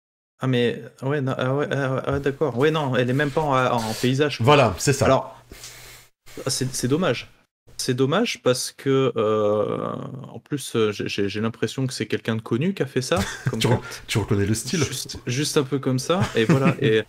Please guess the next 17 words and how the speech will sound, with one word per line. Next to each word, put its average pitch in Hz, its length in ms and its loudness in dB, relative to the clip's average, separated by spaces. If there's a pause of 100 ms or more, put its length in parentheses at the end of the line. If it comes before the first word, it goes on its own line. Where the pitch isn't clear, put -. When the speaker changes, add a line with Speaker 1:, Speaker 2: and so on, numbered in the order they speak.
(420)
Speaker 1:
je, - 180 -2 (580)
Speaker 2:
Olivier 95 320 0
Speaker 1:
je - 160 -2
l'aurais 135 220 4
Speaker 2:
Sanfilippo, 135 60 -2
oui. - 80 -8 (140)
Speaker 1:
plu-, - 140 -12
je 131 140 -2
l'aurais 131 180 4
plutôt 131 300 -2
vu 123 180 -2
en 135 80 0
double 113 280 0
page, 151 260 -2
quoi, 110 120 0
en 104 80 -2
grand, 117 320 -2